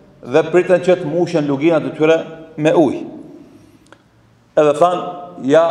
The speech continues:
erdhën rrejt me ujë, bel huwa mastajaltu, mastajaltum bihi, por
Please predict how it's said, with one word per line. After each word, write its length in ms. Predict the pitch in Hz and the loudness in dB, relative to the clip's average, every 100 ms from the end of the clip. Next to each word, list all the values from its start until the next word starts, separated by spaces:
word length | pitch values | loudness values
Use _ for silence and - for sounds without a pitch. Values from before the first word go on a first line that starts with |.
| - 165 | 2 2
erdhën 280 | 147 139 139 | 2 0 2
rrejt 380 | 156 160 156 - - - | 0 -2 -4 -16 -16 -6
me 160 | 131 123 | -2 0
ujë, 380 | 127 185 208 - - - - - - _ _ _ _ _ _ 131 | 2 2 2 -2 -10 -20 -20 -20 -20 _ _ _ _ _ _ 0
bel 220 | 180 170 | 2 4
huwa 200 | 180 170 | 4 4
mastajaltu, 840 | 156 143 - 135 156 156 147 143 143 | 2 2 2 4 4 2 0 -4 -2
mastajaltum 1040 | 156 147 - 175 131 127 170 156 156 131 | 0 0 2 2 2 2 2 2 0 0
bihi, 560 | 143 202 214 202 - - | 2 0 0 -4 -10 0
por 240 | 170 165 | 2 2